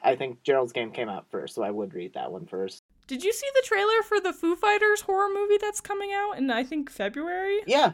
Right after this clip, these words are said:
Speaker 1: you sent it to me, and I'm so confused why no one is talking about this, because it looks so fun.
Speaker 2: It looks so funny. What is it called? Is it going to streaming?
Speaker 1: I have no idea. It's called something six six six.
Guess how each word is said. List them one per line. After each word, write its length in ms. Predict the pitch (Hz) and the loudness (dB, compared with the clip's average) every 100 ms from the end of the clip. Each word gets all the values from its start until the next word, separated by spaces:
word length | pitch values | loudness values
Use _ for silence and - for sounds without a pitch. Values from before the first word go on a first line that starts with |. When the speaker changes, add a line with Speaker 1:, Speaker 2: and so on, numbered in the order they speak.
| - - | -2 -4
Speaker 1:
you 180 | 202 | -2
sent 220 | 208 208 226 | 2 2 0
it 100 | 214 | 0
to 60 | 170 | 2
me, 220 | 147 127 | 2 2
and 160 | 147 | 2
I'm 160 | 160 175 | 4 2
so 260 | 165 175 190 | 4 4 4
confused 680 | 190 170 190 185 151 139 | 2 2 6 6 6 2
why 380 | 123 131 143 143 | 0 4 4 4
no 420 | 123 117 120 131 | 0 -2 4 6
one 260 | 160 165 156 | 8 6 4
is 180 | 131 123 | 2 0
talking 440 | 131 139 151 120 | 2 2 2 -2
about 240 | 104 95 95 | 0 -2 0
this, 220 | 95 - | -2 0
because 340 | 123 123 127 | 0 0 2
it 160 | 135 139 | 2 6
looks 260 | 151 147 | 4 4
so 520 | - - - 135 139 123 | -6 -8 2 6 6 4
fun. 480 | 135 123 87 - - | 2 0 -2 -8 0
Speaker 2:
It 220 | 302 302 | 2 4
looks 280 | 339 349 - | 0 0 -4
so 360 | - 311 285 | -2 2 0
funny. 260 | 285 320 277 | 0 -2 -2
What 180 | 220 285 | -2 -2
is 140 | 403 | 0
it 120 | 494 | -2
called? 500 | - 254 247 208 - - - | 0 2 4 2 -4 -16 -6
Is 160 | 262 330 | -4 -2
it 80 | |
going 180 | 427 466 494 | -2 -2 -2
to 40 | |
streaming? 580 | - - 208 214 262 359 - | -4 -8 -10 -8 -8 -8 -6
Speaker 1:
I 60 | |
have 220 | 139 135 | -2 -2
no 180 | 135 131 | -2 -2
idea. 340 | 131 120 107 - | -2 0 0 0
It's 160 | 127 - | -2 2
called 200 | 165 160 | 0 2
something 680 | 165 175 190 185 180 175 | 2 2 4 4 4 2
six 380 | 165 - 151 - | 0 0 0 -2
six 340 | - 143 - - | -2 -2 -2 -4
six. 320 | 127 90 | -2 -2